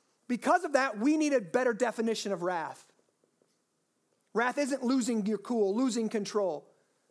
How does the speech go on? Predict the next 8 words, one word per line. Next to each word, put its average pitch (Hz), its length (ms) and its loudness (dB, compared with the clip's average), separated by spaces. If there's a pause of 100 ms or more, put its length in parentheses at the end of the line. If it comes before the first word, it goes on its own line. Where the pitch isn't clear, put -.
erupting, 226 680 2 (380)
something 247 380 2
deep 262 260 2
in 247 160 2
you, 233 220 2 (140)
taking 254 340 2
over 247 280 4
you, 233 320 2